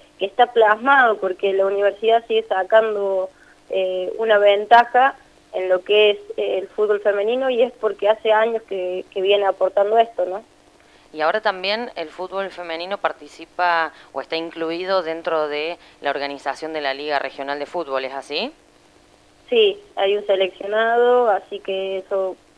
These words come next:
Speaker 1: por otro lado, también es, es muy lindo poder, eh, representar a la ciudad en un equipo de fútbol.
Speaker 2: ¿Qué le dirías vos a las mujeres, a las niñas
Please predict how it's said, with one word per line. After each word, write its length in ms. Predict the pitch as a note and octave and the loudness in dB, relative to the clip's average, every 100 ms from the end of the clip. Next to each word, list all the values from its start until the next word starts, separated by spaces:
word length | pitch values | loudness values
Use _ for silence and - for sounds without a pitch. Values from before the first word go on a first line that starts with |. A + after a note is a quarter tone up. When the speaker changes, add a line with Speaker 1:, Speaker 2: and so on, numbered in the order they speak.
| _ _ | _ _
Speaker 1:
por 180 | G3 G3 | -4 -4
otro 200 | F#3+ F#3+ | -2 0
lado, 240 | G3+ G3+ | 2 2
también 380 | G3 F#3+ G3 G3 | -2 -4 -4 -4
es, 220 | G3 F#3 - _ _ _ _ - | -6 -10 -14 _ _ _ _ -4
es 160 | G3 | -2
muy 160 | G3+ G#3 | 0 2
lindo 340 | G#3+ A#3 A3+ | 2 2 2
poder, 560 | G3+ G3+ G#3 G#3+ G#3 - | 4 6 8 8 6 4
eh, 500 | G#3 G3 F#3 F3+ - - | -4 -4 -4 -4 -4 -2
representar 720 | G3 F#3 G3+ G3+ F#3+ G3+ G#3 | -2 -2 -4 -4 0 4 4
a 20 | |
la 120 | G3+ | 4
ciudad 540 | G3 G3 G3+ G#3 G#3 G3 | 0 -2 2 4 4 2
en 140 | F#3+ | -4
un 140 | F#3+ F#3+ | -4 -6
equipo 320 | F3+ G3 G3 | -6 -6 -4
de 80 | G3 | -4
fútbol. 440 | A#3+ G#3+ F3 F#3 - _ _ _ _ - - _ _ | -2 0 0 -2 -4 _ _ _ _ -20 -20 _ _
Speaker 2:
¿Qué 180 | A#3+ C4+ | -10 -6
le 120 | C4+ | -6
dirías 360 | G3+ D#3 G#3 F3 | -6 -8 -10 -4
vos 420 | E3 G3+ A#3+ - | -2 0 -2 -8
a 80 | - | -8
las 180 | D3 C#3 | -6 -8
mujeres, 640 | C#3+ C3+ F#3 F#3+ F#3+ F3+ | -10 -10 -4 -4 -4 -6
a 80 | D#3 | -8
las 140 | C#3+ | -10
niñas 600 | C#3 E3 E3+ F3 F3+ F3 | -12 -12 -10 -6 -6 -8